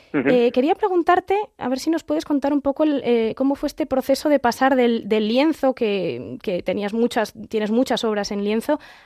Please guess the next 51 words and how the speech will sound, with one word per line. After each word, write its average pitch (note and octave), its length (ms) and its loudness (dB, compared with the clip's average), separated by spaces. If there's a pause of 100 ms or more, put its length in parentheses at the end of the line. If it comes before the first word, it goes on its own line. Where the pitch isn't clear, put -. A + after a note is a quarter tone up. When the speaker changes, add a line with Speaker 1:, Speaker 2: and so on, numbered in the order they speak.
Speaker 2:
al A#3 180 4
muro, A3+ 280 6
porque G3+ 200 -4
es G3 100 -4
una C4 120 6
obra C4 140 6
impresionante. B3 680 4
Yo G#3 100 0
ya G3+ 60 2
la A3+ 80 2
he A#3 40 0
visto B3 240 0
calificada B3 540 2
como, C4+ 320 4
bueno, A#3 180 0
la C4+ 100 2
Capilla A3+ 320 0
Sixtina C4 460 0
del B3+ 100 4
siglo C4 240 0
veintiuno, B3 560 2
la G3+ 180 -4
Sixtina B3+ 440 0
de D4 60 2
Speaker 1:
<laughs> - 20 2
Speaker 2:
Berzosa. C4+ 560 2
Speaker 1:
Oh, - 300 -20
Speaker 2:
Cuéntanos D4 320 4
Speaker 1:
la E4 40 0
gente D#4 140 4
Speaker 2:
un - 40 2
Speaker 1:
muy - 100 6
Speaker 2:
poquito. - 100 0
Speaker 1:
exagerada, C3+ 560 2
¿eh? E3 120 -4
La D#3+ 120 -6
gente A3+ 280 -4
muy F#3 100 -6
exagerada. B2 520 -4
Speaker 2:
<laughs> - 40 -14
No, A#3+ 120 0
no, B3 140 4
es, A#3 120 0
eh, F#3 180 -2
realmente A3 420 0
es A3+ 80 0
una, G#3+ 380 0
es G#3+ 100 -6
una A3+ 180 0
obra A#3+ 140 4
maestra. G#3+ 500 -4